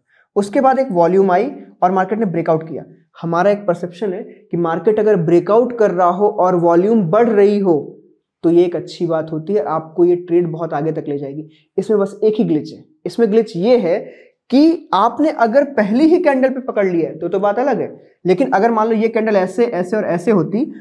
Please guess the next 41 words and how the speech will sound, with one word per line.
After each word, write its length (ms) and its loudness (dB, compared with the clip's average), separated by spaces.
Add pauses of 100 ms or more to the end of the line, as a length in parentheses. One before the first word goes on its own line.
(140)
और 80 0
ये 160 2
तीन 300 -2
volume 360 2
ऐसे, 260 0
ऐसे 160 -2
बढ़ती 280 0
चली 200 2
जाती 300 0 (280)
तो 80 -4
बहुत 220 0
ज़्यादा 200 2
चांस 260 -2
है 60 -2
जो 140 0
highest 440 0
volume 300 2
वाली 180 0
candle 280 -2
है 80 -2
वहाँ 160 -4
से 80 -8
हम 100 -6
reverse 300 -4
मारने 260 -10
वाले 160 -18
हैं, 100 -20 (500)
ठीक 140 2
है। 100 -2 (240)
यहाँ 240 2
पे 100 2
आप 160 2
देखोगे 400 0
कि 420 -14
इसके 320 -2
बाद 420 0 (180)
volume 300 2
basically 360 0
लो 160 4
हो 160 2
गई। 220 -4